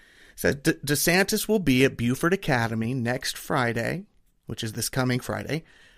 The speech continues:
"uh, at nine A M. Check-in will start at eight." Well, a crazed psychopath of a leftist, who we're gonna talk about a little bit, got wind of that, and, and, uh, she was angry.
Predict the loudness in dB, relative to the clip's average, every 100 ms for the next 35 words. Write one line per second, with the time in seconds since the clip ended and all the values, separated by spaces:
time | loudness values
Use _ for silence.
0 | -10 -2 0 2 2 2 2 2 2 2
1 | 2 0 -4 -6 -4 -2 -2 -2 -2 0
2 | -2 2 4 2 0 _ _ _ _ _
3 | _ _ _ -20 -20 _ _ _ 4 6
4 | 8 4 0 -12 -12 -12 -14 -14 -20 -20
5 | _ _ _ 0 2 0 -2 -8 -6 0
6 | 2 2 0 0 -4 -6 -2 2 2 2
7 | 2 2 0 0 0 4 4 2 -8 -8
8 | -14 -20 -20 _ _ _ _ _ -6 -4
9 | 0 0 0 -2 -2 -4 -4 -4 -4 -2
10 | -2 -4 _ _ _ _ _ _ 2 6
11 | 8 6 4 4 2 0 -2 -4 -4 -2
12 | -4 -4 -6 -4 -2 0 4 6 4 2
13 | -2